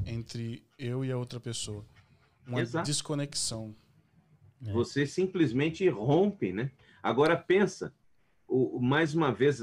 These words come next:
Speaker 2: a gente comparado a Deus, porque os nosso, a nossa iniquidade rompeu a nossa relação com Deus.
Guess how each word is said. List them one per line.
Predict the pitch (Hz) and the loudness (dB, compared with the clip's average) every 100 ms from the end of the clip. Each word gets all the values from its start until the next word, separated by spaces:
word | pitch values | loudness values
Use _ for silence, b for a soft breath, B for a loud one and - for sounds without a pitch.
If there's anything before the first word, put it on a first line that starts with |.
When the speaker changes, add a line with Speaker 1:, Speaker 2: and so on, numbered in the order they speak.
| 110 | 0
Speaker 2:
a | 120 | 0
gente | 117 135 | 0 -4
comparado | - 147 135 139 143 139 135 | -2 -2 2 4 4 4 4
a | 123 | 2
Deus, | 87 117 117 - | 4 4 4 2
porque | - 104 127 | -6 -2 4
os | 123 110 | 4 4
nosso, | 127 151 - - 113 | 2 2 0 -2 2
a | 110 | 2
nossa | 117 180 - | 2 2 2
iniquidade | 160 143 135 110 120 147 151 - - b b | 0 2 0 0 2 2 2 -4 -12 b b
rompeu | - 147 170 135 - 156 151 104 - _ _ | 2 4 4 0 4 6 6 4 -2 _ _
a | 110 | 0
nossa | 123 131 - | 2 2 2
relação | 110 117 107 - 117 | 2 4 4 2 -2
com | 113 113 104 | -2 -2 0
Deus. | 104 104 - | 4 4 2